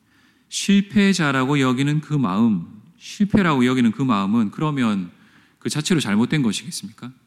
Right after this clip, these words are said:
실패라는 마음에서 어떤 것이 나오면 다 안 좋은 것일까요? 인생에서 실패자라고 여겨지는 경험을 한 사람들은 니체의 말처럼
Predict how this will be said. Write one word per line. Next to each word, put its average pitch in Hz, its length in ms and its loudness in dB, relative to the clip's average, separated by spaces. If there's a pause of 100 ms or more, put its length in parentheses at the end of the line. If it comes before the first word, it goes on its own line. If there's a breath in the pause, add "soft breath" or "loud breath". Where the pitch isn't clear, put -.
(720 soft breath)
실패라는 196 580 2
마음에서 117 440 2
어떤 143 280 -2
것이 147 200 0
나오면 113 580 0
다 104 340 -4
안 113 200 0
좋은 147 280 2
것일까요? 101 580 -4 (1200 soft breath)
인생에서 175 440 4
실패자라고 160 720 2
여겨지는 127 540 2
경험을 135 420 0
한 127 140 2
사람들은 110 640 -2
니체의 139 340 0
말처럼 113 640 -2